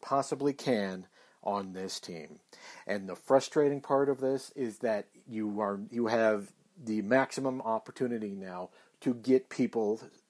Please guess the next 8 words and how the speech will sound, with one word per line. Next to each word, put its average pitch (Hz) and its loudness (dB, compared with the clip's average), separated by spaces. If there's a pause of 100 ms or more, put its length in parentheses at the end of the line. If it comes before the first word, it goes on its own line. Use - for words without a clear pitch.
(160)
thinking, 113 -2 (500)
"I 139 4
am 175 2
going 135 0
to 156 -6
follow 117 -2
the 131 -4
Nuggets. 165 -2